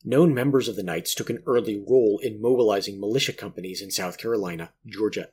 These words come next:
and other states. Again, the effort went far beyond just the Knights. The very size of the marshalling forces obscured the role of the Knights of the Golden Circle. And yet,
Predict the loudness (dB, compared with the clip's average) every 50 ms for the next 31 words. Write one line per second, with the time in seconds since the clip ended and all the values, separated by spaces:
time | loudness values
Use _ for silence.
0 | -10 -8 -6 -6 -4 -6 -8 -8 -6 -6 -2 0 0 -2 0 -2 -2 -2 -4 -4
1 | _ _ _ _ _ _ _ _ _ _ _ _ _ _ -6 -4 0 2 2 2
2 | 0 -2 _ _ _ _ _ -12 -4 0 2 2 2 2 2 0 0 0 -2 -2
3 | -2 -2 -2 -4 -2 -2 -2 -2 -2 -2 0 0 2 2 0 -4 -2 0 0 0
4 | 0 -2 -6 -8 -8 -8 -10 -10 -8 -6 -4 -4 -4 -4 -6 _ -4 0 2 4
5 | 4 4 4 2 2 2 4 4 2 2 2 0 0 -2 -2 -2 -4 -4 -6 -6
6 | -8 -8 -6 -2 2 4 4 4 4 2 0 0 -2 -4 -8 -8 -6 -4 -4 -4
7 | -2 0 0 0 0 0 -2 -6 -2 2 4 4 4 4 0 -2 -6 -8 -10 -12
8 | -20 _ _ -12 -10 -10 -8 -8 -10 -10 -8 -8 -8 -8 -10 -10 -10 -8 0 4
9 | 4 4 4 2 -6 -10 -12 _ _ _ _ _ _ _ _ _ _ _ _ _
10 | _ _ _ _ _ 2 4 4 6 4 4 2 -2 -8